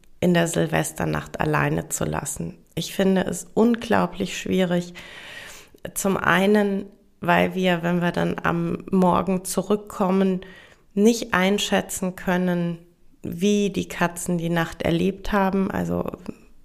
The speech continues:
war viel Angst, war ein großer Schreck, whatever. Denn, ähm, letzten Endes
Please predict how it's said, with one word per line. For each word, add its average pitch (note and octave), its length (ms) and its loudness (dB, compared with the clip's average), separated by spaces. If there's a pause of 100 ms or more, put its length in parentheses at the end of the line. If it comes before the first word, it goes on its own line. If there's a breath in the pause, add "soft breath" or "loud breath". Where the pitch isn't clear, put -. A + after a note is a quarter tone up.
(400)
war F3+ 300 2
viel G3+ 520 0
Angst, F3+ 580 -2
war F3+ 440 2 (240)
ein - 120 -2
großer F#3+ 520 -2
Schreck, G3 540 0
whatever. G3 640 0 (800 loud breath)
Denn, F#3+ 440 4
ähm, F3+ 400 2 (460)
letzten G3 480 2
Endes G#3+ 680 4